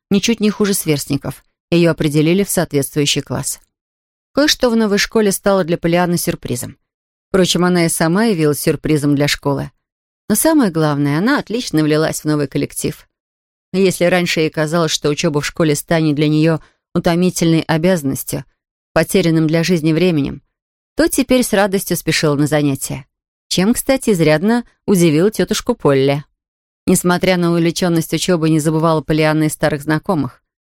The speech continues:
Увы, она не могла уделять им столько времени, как раньше,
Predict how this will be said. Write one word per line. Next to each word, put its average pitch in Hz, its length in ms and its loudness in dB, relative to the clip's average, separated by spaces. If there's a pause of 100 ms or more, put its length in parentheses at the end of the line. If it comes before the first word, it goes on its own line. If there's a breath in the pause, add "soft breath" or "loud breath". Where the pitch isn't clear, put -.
Увы, 208 220 4
она 175 200 0
не 170 100 0
могла 180 320 0
уделять 156 380 -2
им 147 80 0
столько 147 380 -4
времени, 143 300 0
как 147 220 -6
раньше, 151 400 -4